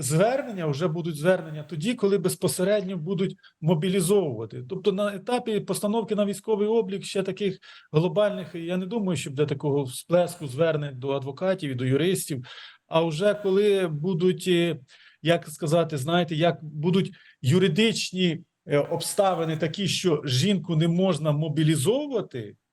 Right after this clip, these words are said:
і відправляти десь її у ту чи іншу військову частину, пов'язану з бойовими діями,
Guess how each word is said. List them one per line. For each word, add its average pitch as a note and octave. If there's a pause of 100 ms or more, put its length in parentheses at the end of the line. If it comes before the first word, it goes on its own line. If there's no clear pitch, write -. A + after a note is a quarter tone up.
(160)
і F3
відправляти E3+
десь C3+
її D3+
у C#3
ту D#3
чи D#3+
іншу D#3
військову C#3
частину, C3+
пов'язану C3+
з B2+
бойовими C3+
діями, G#3+